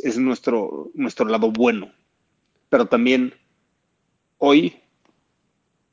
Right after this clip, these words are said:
no le dieron el balón, el balón a la defensa y por ende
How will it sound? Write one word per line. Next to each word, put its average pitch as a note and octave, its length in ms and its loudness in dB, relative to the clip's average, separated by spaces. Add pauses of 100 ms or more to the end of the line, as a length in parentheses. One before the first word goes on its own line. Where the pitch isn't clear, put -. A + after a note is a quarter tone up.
(180)
no C#3 240 4
le C3 100 4
dieron B2+ 320 0
el G#2+ 120 -4
balón, A2+ 460 0
el A#2+ 140 -6
balón A2 380 0
a F#2 80 -14
la G2 100 -6
defensa C#3+ 540 -4 (260)
y - 80 -4
por A3 240 0
ende B2 380 -2